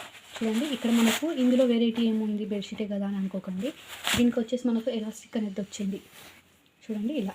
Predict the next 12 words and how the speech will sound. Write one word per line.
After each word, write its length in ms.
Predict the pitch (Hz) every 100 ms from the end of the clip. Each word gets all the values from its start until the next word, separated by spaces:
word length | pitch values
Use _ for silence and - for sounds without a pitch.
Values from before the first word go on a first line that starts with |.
| -
ఎలాస్టిక్ 520 | 220 220 220 226 226
రావడం 420 | 214 202 208 208 196
వల్ల 160 | 196
మనకి 360 | 196 190 190 208
ఏంటంటే 500 | 202 202 190 247 370 - - - - - - - -
ఇక్కడ, 340 | - 220 277 453 _ - 247
ఆ, 300 | 220 220 226 - _ -
ఇట్లా 160 | 233 233
వెళ్ళిపోకుండా 640 | 226 233 247 254 247 240
ఉంటుంది, 300 | 220 202 196
పైకి 360 | 190 202 214 -
రాకుండా 520 | 208 196 208 196 294